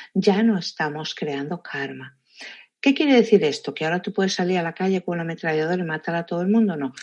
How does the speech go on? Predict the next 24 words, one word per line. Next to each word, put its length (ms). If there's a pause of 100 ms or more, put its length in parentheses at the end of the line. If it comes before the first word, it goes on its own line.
(240)
porque 180
si 160
te 140
da 340 (380)
en 120
la 100
cabeza 440
de 100
hacer 260
eso, 220
es 100
que 80
estoy 220
convencida 540 (360)
que 100
esto 200
ya 140
lo 100
has 180
hecho 260
en 140
otra 260
vida. 360
No. 180